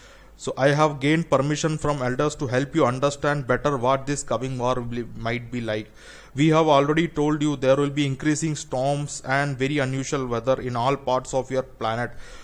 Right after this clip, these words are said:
This is part of an unseen war, which is in fact a mind war to this point in time, but it could become far worse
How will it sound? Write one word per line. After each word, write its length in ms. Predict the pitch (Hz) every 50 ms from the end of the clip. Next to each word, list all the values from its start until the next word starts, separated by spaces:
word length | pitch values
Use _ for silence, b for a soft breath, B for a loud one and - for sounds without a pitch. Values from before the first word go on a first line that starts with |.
| B B B -
This 220 | 123 147 143 -
is 160 | 160 170 165
part 320 | - - 135 139 147 147 156
of 160 | 147 139 -
an 140 | 151 139 127
unseen 480 | 131 139 135 - - 156 156 151 135
war, 400 | 120 123 123 131 139 139 127 101 110
which 200 | 123 123 - 143
is 160 | 147 - -
in 120 | 135 131
fact 300 | 123 143 139 143 143 -
a 80 | 151 135
mind 340 | 123 120 120 127 131 131 127
war 160 | 127 131 131
to 120 | 131 135 123
this 240 | 117 123 123 -
point 380 | - - 123 117 120 127 123 131
in 160 | 131 127 120
time, 240 | 123 120 120 120 120
but 200 | 113 123 127 131
it 220 | 143 139 - -
could 240 | - 156 147 143 131
become 320 | 127 131 127 - 147 143 135
far 340 | - - 120 127 131 135 123
worse 340 | 117 123 131 135 131 -